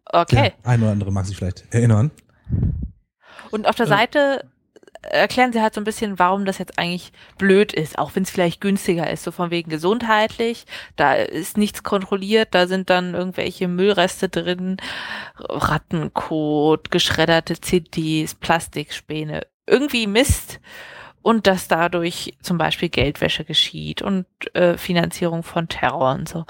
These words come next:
Speaker 1: Und wie viel Steuergelder davon weggehen. Das ist eigentlich eine ziemlich coole Sache.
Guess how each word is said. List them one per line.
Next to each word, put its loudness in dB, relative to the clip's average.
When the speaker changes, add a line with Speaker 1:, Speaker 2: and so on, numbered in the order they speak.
Speaker 1:
Und 0
wie 4
viel 6
Steuergelder 0
davon -10
weggehen. -8
Das 0
ist -10
eigentlich 0
eine -10
ziemlich -2
coole -4
Sache. -2